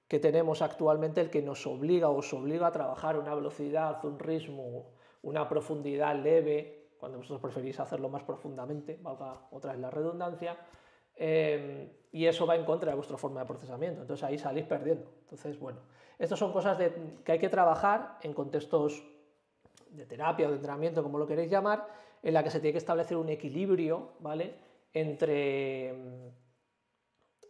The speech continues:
pues entre cómo sois y cómo percibís la realidad y lo que querríais hacer y lo que os exige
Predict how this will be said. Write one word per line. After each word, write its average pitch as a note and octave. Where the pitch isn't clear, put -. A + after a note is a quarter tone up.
pues D#3
entre -
cómo D#3
sois G3
y D#3
cómo C#3
percibís C#3+
la C#3
realidad C#3+
y C#3+
lo A#2+
que B2
querríais C#3+
hacer F#3
y D#3+
lo D3
que D3
os -
exige -